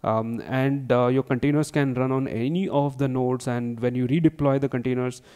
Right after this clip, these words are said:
they can be moved to another node as well, in which case you need some sort of a typical network storage available in your cluster. And in terms of the availability, uh, you typically, we talk about, uh,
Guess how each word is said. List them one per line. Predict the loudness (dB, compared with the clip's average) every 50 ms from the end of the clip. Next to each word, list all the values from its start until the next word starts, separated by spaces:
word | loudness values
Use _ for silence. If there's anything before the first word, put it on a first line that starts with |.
| -20 -14 -6
they | -2 -2 0
can | 0 0 -2 0 0
be | -2 -2
moved | -2 -2 -2 -4 -4 -6 -6
to | -4 -4 -2
another | -2 -4 -4 -4 -4
node | -6 -4 -6 -6 -6
as | -8 -10 -12 -10
well, | -8 -8 -6 -6 -4
in | -2 0 4
which | 4 4 2 2
case | 0 2 2 2 2 0 -4 -16 -20 -20 -20 -18 _ 2
you | 4 6 6
need | 6 4 2 2 2 0 -2 -4 -10 _ _ _ _ _ -4
some | -2 0 0 0
sort | -2 0 0 -2 0 -2
of | -6 -6 -2 -2 -2 -2 -2 -4
a | -6 -4
typical | -4 -6 -6 -6 -4 0 0 0 0 0 -6 -12 -20 _ -8
network | -4 -2 0 2 2 0 0 2 2 2 2 0
storage | -4 -6 -4 -2 -2 -2 -2 -4 -6 -10 _ _ _ -8 -6
available | -4 -4 -2 -2 -4 -2 -4 -4 -6 -6 -8 -10
in | -12 -10 -8 -6
your | -6 -8 -6
cluster. | -2 0 0 0 0 -2 -6 -6 -6 -6 -6 _ _ _ -20 -20 -20 -20 -20 -10 -2 2
And | 4 4 4 2 0 4 4
in | 6 6 6 8
terms | 8 8 8 8 4 4
of | 4 4 4 0 -4 -14 -12 -4 2
the | 4 6 6 6 2 0 -2 -2
availability, | -2 0 2 4 4 4 4 6 4 4 4 4 -2 -4 -4 -10 _ _ _ -20 -18 _ -2
uh, | 2 2 4 4
you | 4 4 4 4 4 2 0 -4 -2
typically, | -2 0 0 0 2 2 2 4 6 6 6 4 4
we | 4 2
talk | 2 2 0 0 0
about, | 0 2 2 4 4 2 0 0 0
uh, | 0 0